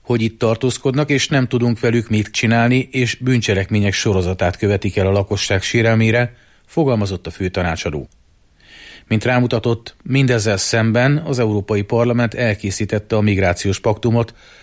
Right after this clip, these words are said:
amely egy eléggé bonyolult, összetett jogszabály, és annak alapján,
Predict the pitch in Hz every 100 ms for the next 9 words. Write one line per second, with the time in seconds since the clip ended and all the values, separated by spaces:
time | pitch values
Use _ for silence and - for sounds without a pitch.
0 | - - 127 135 135 147 156 147 123 127
1 | 117 120 113 117 123 - - - - 98
2 | 95 87 107 101 - 107 117 123 - -
3 | 127 180 135 104 113 107 123 120 127